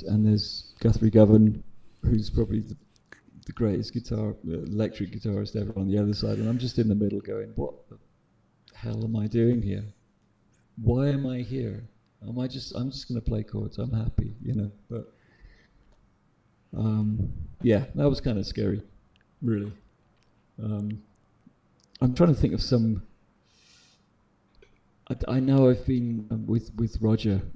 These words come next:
Sometimes I'll be in the office and I'll be reading off the guest list for that night, and it's like, "Oh yeah,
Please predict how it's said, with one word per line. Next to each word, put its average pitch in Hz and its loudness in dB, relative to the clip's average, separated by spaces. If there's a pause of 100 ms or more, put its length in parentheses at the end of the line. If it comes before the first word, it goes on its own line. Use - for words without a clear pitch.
(260)
Sometimes 113 2
I'll 104 6
be 101 4
in 104 2
the 104 4
office 104 0
and 107 0
I'll 98 4
be 98 8
reading 104 2
off 98 0
the 104 -4
guest - -4
list 107 -6
for 113 0
that 101 0
night, 107 0
and 113 -8
it's 110 -6
like, 123 -4
"Oh 190 2
yeah, 196 2